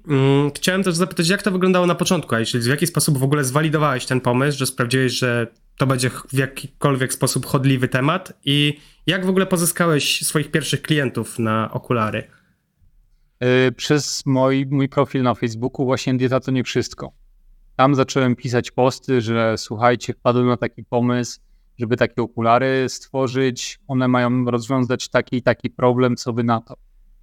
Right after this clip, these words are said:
Speaker 2: No i posypało się sporo pozy-, pozytywnego feedbacku na zasadzie, że super, że ja bym chętnie przetestował takie okulary, mam podobny problem, więc to była taka mikrowalidacja rynku.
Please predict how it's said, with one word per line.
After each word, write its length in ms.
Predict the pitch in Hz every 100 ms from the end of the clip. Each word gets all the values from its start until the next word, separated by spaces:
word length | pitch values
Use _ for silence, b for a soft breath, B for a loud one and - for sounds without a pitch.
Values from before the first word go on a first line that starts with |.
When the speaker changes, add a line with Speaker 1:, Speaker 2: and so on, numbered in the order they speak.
| _
Speaker 2:
No 60 | 151
i 60 | 170
posypało 500 | 175 - 131 131 127
się 140 | 131
sporo 360 | - - 123 120
pozy-, 380 | 123 113 110 - _ -
pozytywnego 580 | 123 117 123 127 120 120
feedbacku 540 | - 117 113 107 117
na 120 | 117
zasadzie, 380 | 113 - 123 113
że 120 | 113
super, 540 | - 151 - 143 131 107
że 300 | 117 113 - _ _ _ -
ja 140 | 120
bym 160 | 120 113
chętnie 300 | 123 117 123
przetestował 600 | - 131 127 - 135 131
takie 280 | 127 - 120
okulary, 440 | - 123 120 120
mam 200 | 117 110
podobny 400 | - 117 113 120
problem, 520 | - 131 131 131 127 - _ _ _
więc 180 | 131 135
to 80 | 156
była 200 | 147 151
taka 240 | 139 -
mikrowalidacja 880 | 131 135 139 123 123 120 123 - 127
rynku. 560 | 120 117 - 123 135